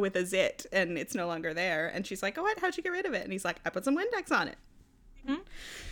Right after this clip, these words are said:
Speaker 1: Good callbacks, good joke
Speaker 2: Yeah.
Speaker 1: structure. And I do agree, I didn't remember how adorable her relationship with the brother was.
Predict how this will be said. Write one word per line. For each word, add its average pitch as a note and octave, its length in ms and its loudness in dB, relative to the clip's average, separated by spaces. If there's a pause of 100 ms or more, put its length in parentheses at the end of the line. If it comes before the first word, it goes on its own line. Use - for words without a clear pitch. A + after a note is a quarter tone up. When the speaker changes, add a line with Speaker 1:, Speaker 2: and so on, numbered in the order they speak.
(200)
Speaker 1:
Good D#4 160 6
callbacks, F4 600 12
good C#4 200 6
joke E4+ 260 8
Speaker 2:
Yeah. A#3 60 2
Speaker 1:
structure. A3+ 800 6 (360)
And C4 120 12
I C4+ 80 12
do E4 180 6
agree, C4 320 10
I - 80 4
didn't A#3 220 6
remember G#3+ 320 4
how G3+ 360 6 (200)
adorable F#3+ 640 4
her F#3+ 120 4
relationship E3+ 540 -2
with - 160 -10
the F3 80 -2
brother E3 340 0
was. F3 640 0